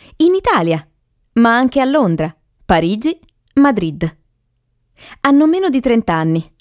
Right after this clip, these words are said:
amano l'Italia, fanno made in Italy, ma in modo nuovo. Pietro Boselli è di Brescia, ma abita a Londra,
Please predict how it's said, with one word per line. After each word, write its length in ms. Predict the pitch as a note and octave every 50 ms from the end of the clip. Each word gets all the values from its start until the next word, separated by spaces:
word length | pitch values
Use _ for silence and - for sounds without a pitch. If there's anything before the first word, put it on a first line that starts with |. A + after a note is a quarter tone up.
| _ _ _ -
amano 320 | G3 G3 G3 F#3+ F#3 F3+
l'Italia, 540 | F3 F3+ - A3+ G#3+ F#3 E3 D#3+ D#3 D#3 - _ _
fanno 520 | _ - - - - - - A#3+ B3+ C4+ C4+
made 360 | C4 C#4 D#4 F4 F4 - D#4
in 80 | D4
Italy, 440 | A#3+ G3 F3 - D#3+ D#3 D#3 E3 E3 _ _ -
ma 100 | C#4+ F4
in 100 | F#4+ F#4
modo 220 | G4 G4 G4+ F#4
nuovo. 520 | E4+ D4+ G#3 E3 E3 D3 D#3+ D3+ - _ _ _ _ _ _ _ _ _ _ _ _ _ _ _ _ _ _ - - - - -
Pietro 260 | - E4 E4+ - E4+
Boselli 400 | D4 E4 D#4+ D#4 F#4 F#4+ E4 C#4
è 80 | A#3 G#3
di 120 | F#3+ G#3+
Brescia, 520 | G3 A3 G#3+ F3+ - - - E3+ D#3+ - _
ma 180 | - F#3 F#3 F#3
abita 280 | F#3+ F#3 F#3+ F#3+ G3+ F#3+
a 20 |
Londra, 480 | F#3+ F#3+ F3 E3 D#3+ D#3+ D#3 E3 D#3